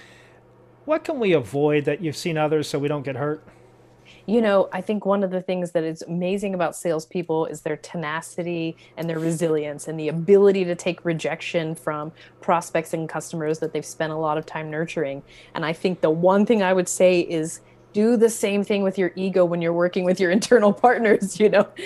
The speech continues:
Speaker 2: somebody in RevOps is not there to take your job. They don't want your job. They don't, <laughs> they don't want that job, right?
Speaker 1: Yeah,
Speaker 2: They
Speaker 1: no
Speaker 2: want
Speaker 1: one does.
Speaker 2: you. <laughs> Right.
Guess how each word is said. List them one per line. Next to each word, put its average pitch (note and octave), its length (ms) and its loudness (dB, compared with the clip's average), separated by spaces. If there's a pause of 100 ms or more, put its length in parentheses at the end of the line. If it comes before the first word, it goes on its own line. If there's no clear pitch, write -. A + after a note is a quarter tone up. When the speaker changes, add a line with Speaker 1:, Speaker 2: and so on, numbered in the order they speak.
(140)
Speaker 2:
somebody A#3+ 380 4
in A3 80 2
RevOps G#3+ 440 4
is G3 140 0
not G#3+ 300 0
there F#3 140 6
to E3+ 60 2
take E3+ 240 -8
your E3+ 80 -2
job. D#3+ 220 -2
They F3+ 100 0
don't F#3+ 240 2
want G#3 220 0
your E3+ 120 -2
job. D3 280 -2
They E3+ 100 2
don't, F#3+ 240 2
<laughs> - 60 -20
they - 240 6
don't E4 220 2
want D4 220 8
that A3+ 260 4
job, A3+ 420 4
right? F#3 240 4 (220)
Speaker 1:
Yeah, C#4+ 80 8
Speaker 2:
They B3 80 8
Speaker 1:
no C4+ 100 10
Speaker 2:
want C4 80 8
Speaker 1:
one C#4 160 8
does. F#3 260 6 (220)
Speaker 2:
you. D#3 340 -2
<laughs> - 20 4 (440)
Right. - 440 2